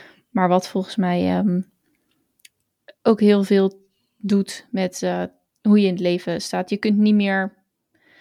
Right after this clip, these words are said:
nou, net als dat je een, een, een zwangerschap hebt gehad die gewoon een, een beetje rocky is verlopen of echt spannend was. Of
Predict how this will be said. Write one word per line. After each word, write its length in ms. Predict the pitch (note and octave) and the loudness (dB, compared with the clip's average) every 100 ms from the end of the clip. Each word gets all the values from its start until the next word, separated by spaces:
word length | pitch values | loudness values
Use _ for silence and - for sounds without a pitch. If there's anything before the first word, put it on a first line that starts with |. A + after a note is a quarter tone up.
| _ - | _ -2
nou, 160 | F4 | 2
net 140 | D#4+ D#4+ | 2 0
als 120 | D#4 | -2
dat 160 | D4+ | -4
je 100 | D4 | -2
een, 240 | C#4 C4+ C4+ | 0 0 0
een, 220 | A#3+ B3 A#3+ | 2 0 0
een 320 | A3+ A3+ - _ | -4 -4 -6 _
zwangerschap 680 | G#3 G#3 G#3+ A#3+ A3+ - G#3+ | -8 -2 0 -2 -4 -6 -4
hebt 200 | A3 G#3+ | -4 -6
gehad 380 | - G3+ A3 - | -4 0 0 -2
die 180 | G#3+ G#3 | -6 -4
gewoon 280 | - G3 G3 F#3+ - | -2 -2 -2 -6 -10
een, 100 | - - | -12 -6
een 120 | G#3+ | -2
beetje 240 | G#3 G#3 | 0 0
rocky 360 | G3 G3 A3 A3 | 0 0 0 -2
is 260 | F#3+ G3 - | -2 -4 -4
verlopen 480 | G3 G3 A#3+ A#3+ | -2 0 0 -2
of 180 | E3+ - - | -6 -6 -10
echt 240 | - F#3+ - | -8 -8 -8
spannend 480 | - G#3 A#3+ G#3+ - | -2 2 2 2 -2
was. 320 | - - - | -8 -10 -8
Of 260 | G3 F#3+ | -8 -8